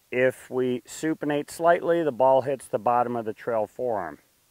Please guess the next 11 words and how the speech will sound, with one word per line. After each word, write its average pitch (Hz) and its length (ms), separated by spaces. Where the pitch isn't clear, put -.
The 127 120
importance 147 500
of 165 100
the 170 80
grip, 135 360
the 123 120
importance 143 580
of 113 220
impact 143 520
and 127 160
post-impact, 120 880